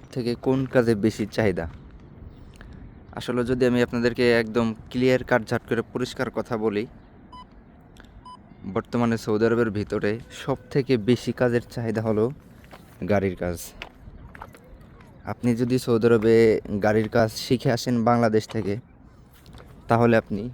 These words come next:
অনেক টাকা ইনকাম করতে পারবেন। কিভাবে সেটা বলি। প্রথমত, এই দেশে প্রচুর পরিমাণ গাড়ি চালায় মানুষ, যার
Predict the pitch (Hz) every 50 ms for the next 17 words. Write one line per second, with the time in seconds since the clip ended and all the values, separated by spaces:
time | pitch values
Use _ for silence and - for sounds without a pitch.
0 | - - - 120 127 135 127 - - 131 127 - 120 120 120 113 123 120 117 107
1 | 110 - - 113 101 104 98 90 90 87 90 95 - - - - - - - 139
2 | 127 123 135 127 123 127 135 - 120 107 104 95 87 90 90 - - - - -
3 | - - - - - - - - - - - - - - - - - - - -
4 | - - 127 131 - 143 135 135 131 - 139 135 135 - - - 131 127 117 123
5 | 123 - - 131 127 - - 151 151 - - 147 147 139 - 147 135 135 127 131
6 | 127 127 135 135 143 147 - - - - - - - - - 107 101 107 110 107
7 | 104 95 104 110 107 107 104 104 101 101 101 104 117 - - - - - - -
8 | - - - - - - - - - - - - - - - - - - 87 -
9 | 117 113 110 113 117